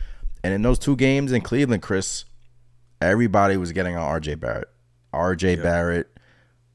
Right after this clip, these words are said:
Speaker 1: looked bad. Don't put, don't get it wrong. He didn't look great at all. He was,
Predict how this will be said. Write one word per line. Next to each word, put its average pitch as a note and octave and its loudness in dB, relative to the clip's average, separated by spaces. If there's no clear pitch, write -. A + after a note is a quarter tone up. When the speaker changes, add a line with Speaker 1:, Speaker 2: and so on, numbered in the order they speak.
Speaker 1:
looked F2+ 0
bad. C#2+ 2
Don't F2 -2
put, D#2 -4
don't E2+ -2
get F#2+ 4
it G2 6
wrong. F2 0
He D#2+ -4
didn't F#2+ 0
look G2+ 2
great F#2 2
at F2+ 2
all. F2 2
He F2 -6
was, D#2 -8